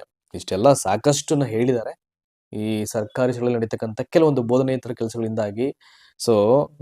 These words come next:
ಮಕ್ಕಳಿಗಷ್ಟೇ ಇಲ್ಲದೆ ಇನ್ನೂ ಏನೆಲ್ಲ ಸಮಸ್ಯೆಗಳು ಉಂಟಾಗುತ್ತೆ ಒಂದು ಶಾಲೆಗೆ, ಅಲ್ಲಿನ ಒಂದು ಅಭಿವೃದ್ಧಿ ಕೆಲಸಗಳಿಗೆ ಅಂತ. So mainly ಏನೇ ಆದ್ರೂ ಕೂಡ ಇಲ್ಲಿ it is very important to ಮಕ್ಕಳ ಒಂದು ಶೈಕ್ಷಣಿಕ ವಿಚಾರ ಅಂತ ಬಂದಾಗ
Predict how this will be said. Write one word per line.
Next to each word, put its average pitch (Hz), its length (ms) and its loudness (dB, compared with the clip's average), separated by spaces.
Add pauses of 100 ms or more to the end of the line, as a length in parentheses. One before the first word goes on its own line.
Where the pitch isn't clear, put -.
(200)
ಮಕ್ಕಳಿಗಷ್ಟೇ 147 640 4
ಇಲ್ಲದೆ 131 280 6
ಇನ್ನೂ 147 320 0
ಏನೆಲ್ಲ 143 420 0
ಸಮಸ್ಯೆಗಳು 135 440 -2
ಉಂಟಾಗುತ್ತೆ 117 420 -2
ಒಂದು 110 160 -2
ಶಾಲೆಗೆ, 98 600 -4
ಅಲ್ಲಿನ 110 240 -2
ಒಂದು 110 380 -2 (460)
ಅಭಿವೃದ್ಧಿ 123 360 2
ಕೆಲಸಗಳಿಗೆ 107 460 -2
ಅಂತ. 87 200 -14 (420)
So 92 240 -6
mainly 123 680 2 (580)
ಏನೇ 104 400 2
ಆದ್ರೂ 147 220 6
ಕೂಡ 139 160 2
ಇಲ್ಲಿ 147 340 0
it 113 160 -14
is 107 200 -8
very 123 140 -2
important 123 500 -2
to 190 160 -4 (680)
ಮಕ್ಕಳ 110 480 4
ಒಂದು 139 280 4
ಶೈಕ್ಷಣಿಕ 127 460 0
ವಿಚಾರ 120 320 0
ಅಂತ 117 220 -4
ಬಂದಾಗ 107 460 -4